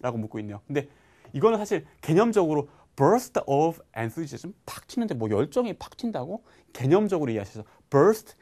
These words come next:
이 burst의 본질은 뭐 enthusiasm, 열정이 이렇게 확 일어나서, 확 일어나서, 어,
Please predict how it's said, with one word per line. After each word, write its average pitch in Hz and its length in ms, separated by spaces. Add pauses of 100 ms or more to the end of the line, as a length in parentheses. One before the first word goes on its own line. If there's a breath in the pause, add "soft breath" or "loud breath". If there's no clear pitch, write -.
(120)
이 143 80
burst의 202 840
본질은 185 560
뭐 202 260
enthusiasm, 120 540
열정이 143 340
이렇게 170 260
확 - 320
일어나서, 117 500 (300 soft breath)
확 - 300
일어나서, 131 480
어, 117 180